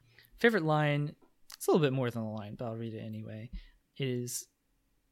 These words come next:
description of Faramir and Eowyn, um, starting to spend time together, as from the perspective of the healer who, uh,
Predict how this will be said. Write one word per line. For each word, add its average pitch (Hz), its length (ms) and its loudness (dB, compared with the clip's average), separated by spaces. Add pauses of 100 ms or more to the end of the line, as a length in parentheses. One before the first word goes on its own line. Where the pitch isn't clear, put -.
(180)
description 160 560 2
of 135 260 -2
Faramir 151 640 0
and 127 140 -4
Eowyn, 135 540 0 (340)
um, 127 240 -2
starting 147 320 2
to - 80 -10
spend 131 300 -2
time 123 180 -6
together, 113 400 -6 (260)
as 139 200 0
from 135 120 -2
the 120 60 -4
perspective 123 680 -4 (320)
of 120 260 -4
the 127 60 -2
healer 123 500 -4 (460)
who, 117 420 -6
uh, 110 280 -8